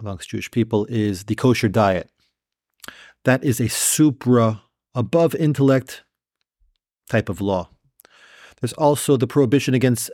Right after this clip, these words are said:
wearing the mixture of wool and linen.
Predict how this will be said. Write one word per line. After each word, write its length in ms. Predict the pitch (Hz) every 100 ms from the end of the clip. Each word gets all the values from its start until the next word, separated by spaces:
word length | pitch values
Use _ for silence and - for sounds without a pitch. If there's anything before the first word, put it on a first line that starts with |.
| -
wearing 480 | 123 131 127 127 120 - -
the 100 | 117
mixture 640 | 117 127 - - 123 117
of 360 | 120 120 113 110 -
wool 180 | 123 127
and 100 | 120
linen. 380 | 123 135 92